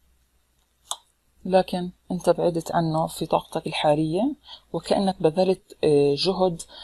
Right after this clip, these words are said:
لحتى تغير، آه، طاقتك. ببشرك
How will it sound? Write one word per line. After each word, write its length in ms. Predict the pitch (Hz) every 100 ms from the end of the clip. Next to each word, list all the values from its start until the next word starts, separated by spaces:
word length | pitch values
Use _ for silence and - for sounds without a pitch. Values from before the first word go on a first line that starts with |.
| - -
لحتى 320 | 156 180 160
تغير، 580 | - 165 170 156 160 - _ _ -
آه، 320 | 147 147 143
طاقتك. 720 | - 185 185 - 240 277 _ _ _ _ _ _ _ _ _ _ _ _ 196
ببشرك 640 | 202 226 - 175 -